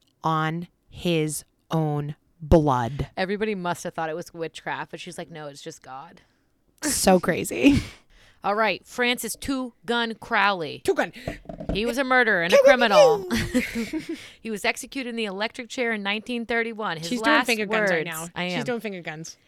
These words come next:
Speaker 2: His last words, "You sons of bitches, give my love to mother." <laughs>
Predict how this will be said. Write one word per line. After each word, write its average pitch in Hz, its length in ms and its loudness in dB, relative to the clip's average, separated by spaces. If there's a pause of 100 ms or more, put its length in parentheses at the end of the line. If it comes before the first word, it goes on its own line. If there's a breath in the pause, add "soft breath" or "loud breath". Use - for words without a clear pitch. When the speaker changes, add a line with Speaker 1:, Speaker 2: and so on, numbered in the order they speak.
(180)
Speaker 2:
His 185 160 -10
last 269 240 -4
words, 247 340 -2 (140)
"You 233 120 -2
sons 214 280 -4
of 185 140 -6
bitches, 214 520 -4
give 240 160 -4
my 214 120 -2
love 208 260 -2
to 220 80 -10
mother." 170 440 -6 (240)
<laughs> 302 60 -4